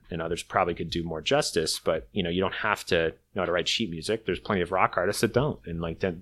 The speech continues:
and they create great music. And you don't have to follow rigid rules that, like, classical music follows. But if you write more classical stuff, then there's a lot more rules you have to follow.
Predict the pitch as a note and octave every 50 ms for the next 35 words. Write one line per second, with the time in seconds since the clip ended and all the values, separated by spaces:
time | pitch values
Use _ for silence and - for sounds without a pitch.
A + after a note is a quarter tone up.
0 | - - G2 F#2+ F2+ F2+ F2 F2 F2 - - - A#2+ A2+ A2+ - C3+ C#3+ - G2
1 | D2 C2 C#2 - - - - - - - - - - _ _ _ - F2 F2 F2
2 | E2+ F2 F2 F#2+ F#2+ G#2 G2 - - A2+ G#2+ - - G2 - - G#2+ G2+ F#2 F2
3 | E2 E2 F2 F2+ E2+ F2+ D2+ D#2 E2+ F2+ G2 G2+ G2 F#2+ - - - - D#2+ E2
4 | E2 - _ _ - - A#2+ G#2+ - - - - D#2+ D2+ D2+ D2 - - - -
5 | - - - - - - - - - _ _ _ _ _ _ _ _ _ _ _
6 | _ _ _ - A2 G#2 G#2+ - G2+ F#2 - - G2 F#2 F2 F2 E2+ E2 D#2+ -
7 | F#2+ F2+ E2+ D#2+ F2 F2 F2+ F2 E2+ - - - G2 F#2 - - - - E2+ -
8 | - - - C3+ B2 A2 G#2+ G#2+ - - - - - - _ _ _ - F#2 F2+
9 | F2 F2+ F#2 F#2 F#2 F2 F2 E2+ E2 F2 F#2+ F2+ E2 - F2+ D2+ - - - -
10 | - F2 D2+ C2+ A1+ - -